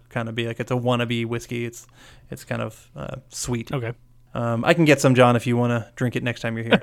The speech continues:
Speaker 2: <laughs> Okay.
Speaker 1: Okay. All right. Anyway, uh, we get a fun little scene where, you know, he has Jack drink this, uh, SoCo, and as he pours it down, Tuck, uh, you know, is, I guess, in the esophagus, and he gets the liquid.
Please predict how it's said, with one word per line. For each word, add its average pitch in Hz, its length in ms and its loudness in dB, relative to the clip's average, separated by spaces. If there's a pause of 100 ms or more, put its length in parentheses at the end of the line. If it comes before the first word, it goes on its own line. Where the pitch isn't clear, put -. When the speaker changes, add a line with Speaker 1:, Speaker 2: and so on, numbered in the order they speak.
Speaker 2:
<laughs> - 100 -6
Okay. 131 300 -2 (260)
Speaker 1:
Okay. - 560 -4
All 131 100 -2
right. 117 160 0
Anyway, 143 460 8 (280)
uh, 147 80 4
we 202 100 4
get 247 100 10
a 190 60 6
fun 185 200 6
little 160 260 6
scene 135 300 4
where, 123 300 6 (340)
you 127 60 -4
know, 123 60 0
he 127 160 2
has 135 200 4
Jack 127 300 2
drink 127 300 2
this, 123 300 0
uh, 123 180 4
SoCo, 120 600 0 (300)
and 123 260 2
as 131 240 4
he 131 160 2
pours 147 320 4
it 123 140 0
down, 127 360 6 (560)
Tuck, - 380 4 (280)
uh, 123 260 0
you 127 100 0
know, 120 200 2
is, 113 180 -4
I 123 100 -2
guess, 135 200 4
in 139 120 6
the 127 120 6
esophagus, 127 640 2 (220)
and 120 180 0
he 127 500 4 (360)
gets - 260 4
the 131 160 4
liquid. 123 560 2